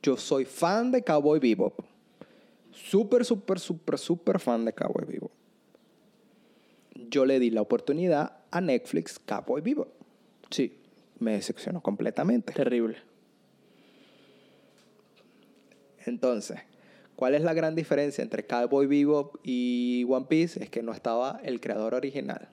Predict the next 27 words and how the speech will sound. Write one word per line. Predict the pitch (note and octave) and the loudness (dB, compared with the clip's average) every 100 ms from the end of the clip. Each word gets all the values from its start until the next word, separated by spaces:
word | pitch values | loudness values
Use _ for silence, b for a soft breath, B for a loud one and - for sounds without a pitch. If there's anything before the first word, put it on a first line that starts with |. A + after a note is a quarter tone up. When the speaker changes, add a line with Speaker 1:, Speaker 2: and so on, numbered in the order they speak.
| - | -12
Speaker 2:
No, | - - - _ - | -10 -10 -16 _ -4
ni | D3+ | 0
le | B2+ | 2
consultaron | B2+ B2+ C3 B2+ B2 B2 | 2 0 -2 -2 -2 -2
nada | A2+ A#2+ | -4 -6
al | - | -8
respecto. | - - - - _ b b b b b b b b b b b b _ _ _ _ - | -8 -10 -10 -18 _ b b b b b b b b b b b b _ _ _ _ -20
Speaker 1:
Fino. | - A#2+ G2+ - - _ _ _ _ _ _ _ - _ | -2 -2 -2 -8 -20 _ _ _ _ _ _ _ -20 _
Entonces, | B2+ G2 - - - _ _ _ _ _ _ _ - - | -4 -4 -8 -14 -20 _ _ _ _ _ _ _ -20 -8
pero | - B2+ C3+ | -2 0 0
nunca | D#3 G#3 G#3 - A3+ B3 - | 0 0 0 0 -2 -4 -6
nada | C3+ C#3 C#3+ D#3 D#3 A#3+ - | -2 0 0 0 -4 -6 -4
es | A#2 - | -4 -2
igual. | B2 A#2+ A2+ G#2 - - | 0 2 2 0 -8 -10
Y | B2+ A2+ | -6 -4
lo | A2+ | -2
vuelvo | G#2+ A#2+ C#3 | 0 2 2
a | |
reiterar, | E3 A3 G#3 F#3 F#3+ | 4 2 4 4 4
lo | C#3 | 2
acabo | - D3+ | 2 2
de | F3 | 4
decir | D#3 E3 D3+ | 4 2 2
hace | D#3 | 0
cinco | D#3+ E3+ E3 | -2 0 2
minutos. | D#3 B2 A2 - - _ b b b - | 2 2 0 -6 -12 _ b b b -6
Recrear | - B3 B3 A#3+ A#3+ A2+ - - | 0 0 0 2 2 2 -4 -12